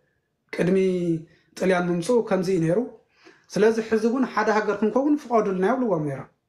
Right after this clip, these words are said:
ምክንያቱ ንሕና ሓደ ባህሊ ኣለና፣ ሓደ ቋንቋ ኣለና፣ ሓደ ሃገር ኢና። ስምዒትና ኩሉ ነገራትና ንሽሓት ዓመት ሓደ ህዝቢ ዝነበረ እዩ። ሕዚ ነዚ ቁጠባ ንባዕሉስ ካብዚ ምዕራብ ትግራይ ናይ ሰሊጥ ድዩ ናይ ገለ ጉዳይ ሒዝና በቃ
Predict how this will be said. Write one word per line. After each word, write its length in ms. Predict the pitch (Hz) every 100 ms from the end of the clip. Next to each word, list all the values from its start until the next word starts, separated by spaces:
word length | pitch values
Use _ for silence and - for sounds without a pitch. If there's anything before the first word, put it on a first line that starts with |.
| _ _ _ _ _ 165
ምክንያቱ 240 | 208 226 254
ንሕና 240 | 190 214 302 - - _ _ _ _
ሓደ 180 | - 165 208
ባህሊ 240 | 220 233
ኣለና፣ 280 | 240 240 262 269
ሓደ 160 | 185 170
ቋንቋ 220 | 175 196 226
ኣለና፣ 260 | 240 269 277
ሓደ 240 | - 196 190
ሃገር 280 | 190 175
ኢና። 140 | 160 139 - -
ስምዒትና 440 | 175 160 160 233
ኩሉ 160 | 226 202 175
ነገራትና 460 | 147 139 135 147 - _ _ _ -
ንሽሓት 360 | 151 151 170 -
ዓመት 240 | 196 277
ሓደ 220 | - 175 175
ህዝቢ 200 | 170 160
ዝነበረ 340 | 156 151 143 143
እዩ። 120 | 143 - _ - - - _ -
ሕዚ 120 | 220
ነዚ 180 | 247 240 247
ቁጠባ 300 | 240 247 233 220
ንባዕሉስ 440 | 226 233 277 294 - - _ _ -
ካብዚ 220 | 185 190
ምዕራብ 300 | 196 190 202
ትግራይ 280 | 208 214 214
ናይ 140 | 185 175
ሰሊጥ 280 | 208 214 226
ድዩ 180 | 214
ናይ 180 | 190 180
ገለ 200 | 170 196 208
ጉዳይ 280 | 220 220 202
ሒዝና 280 | 220 254 320 - - _ _ _ _ _ -
በቃ 120 | 247